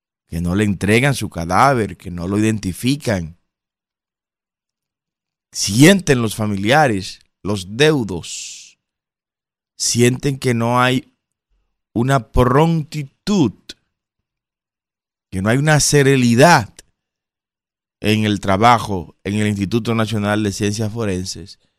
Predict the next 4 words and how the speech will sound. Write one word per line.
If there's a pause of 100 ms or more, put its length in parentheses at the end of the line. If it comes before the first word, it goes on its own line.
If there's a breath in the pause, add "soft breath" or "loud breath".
(360)
inasif, (500)
que
está
faltando,